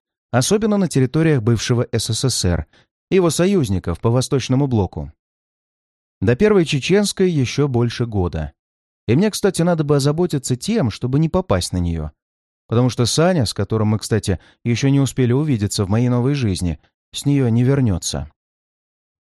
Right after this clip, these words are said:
Он и ещё несколько человек из моей школы. Так, а вот ход приватизации... Ничего особенно нового. Продолжается денежная реформа. Ещё в июле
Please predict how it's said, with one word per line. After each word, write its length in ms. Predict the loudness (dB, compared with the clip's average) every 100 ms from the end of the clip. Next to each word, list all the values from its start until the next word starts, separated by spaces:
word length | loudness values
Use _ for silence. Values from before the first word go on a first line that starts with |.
| _
Он 260 | -2 0 0 -4 _ _ _ _
и 60 | 0
ещё 380 | 0 2 2
несколько 440 | 4 2 0 -2 -2
человек 460 | 0 0 2 0
из 140 | -2 0
моей 260 | 2 2
школы. 560 | -2 -2 -4 -2 -6 -10 _ _ _ _ _ _ _ _ _ _ _ _ _
Так, 400 | 2 4 4 0
а 60 | -2
вот 140 | -2
ход 260 | 0 -2 0
приватизации... 1200 | 0 0 0 0 0 0 -4 -2 0 0 -6 -12 _ _ _ _ _ _
Ничего 480 | -2 -2 0 2 2
особенно 500 | 2 -2 0 0 2
нового. 540 | 2 2 -2 -4 -8 _ _ _ _ _ -2
Продолжается 600 | 2 2 2 0 0 0
денежная 480 | 0 0 2 2
реформа. 600 | 2 0 -2 0 -2 -4 -8 _
Ещё 380 | -4 -2 0 0
в 80 | 0
июле 400 | 0 0 0 -2